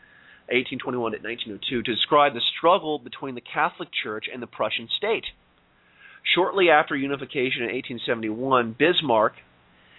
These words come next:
and his Minister of Culture, Adalb-,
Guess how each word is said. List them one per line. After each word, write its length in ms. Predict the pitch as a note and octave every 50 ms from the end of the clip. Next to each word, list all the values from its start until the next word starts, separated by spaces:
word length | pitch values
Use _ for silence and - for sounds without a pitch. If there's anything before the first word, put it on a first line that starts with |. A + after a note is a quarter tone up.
| - - _ -
and 120 | - B2 C3
his 140 | B2 A2
Minister 340 | A#2+ C3+ D3+ D#3+ - - C#3+
of 80 | B2+ - - -
Culture, 560 | - D3+ D3+ D3 - - A2+ G#2+ A2 B2+ C#3 C3+ _ _ _ _ _ _ _ _ _ _ - - _ - -
Adalb-, 300 | C3+ D3 D#3 D3+ D3